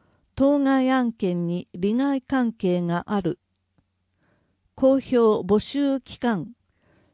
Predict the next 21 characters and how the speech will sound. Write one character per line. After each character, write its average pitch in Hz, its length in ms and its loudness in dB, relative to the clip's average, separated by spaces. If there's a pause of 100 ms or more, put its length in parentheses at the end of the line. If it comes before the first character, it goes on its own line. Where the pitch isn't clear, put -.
(120)
十 269 240 0
二 269 120 0
月 262 380 -2
十 269 240 -4
九 226 160 -4
日 190 300 -4
木 196 360 -4
曜 254 220 0
か 196 160 -4
ら 180 320 -2
令 240 280 0
和 185 180 0
七 - 340 -10
年 185 340 -4
一 - 280 -10
月 269 340 -2
二 220 160 -2
十 - 180 -18
日 196 300 -6
月 190 400 -8
曜。 214 400 -2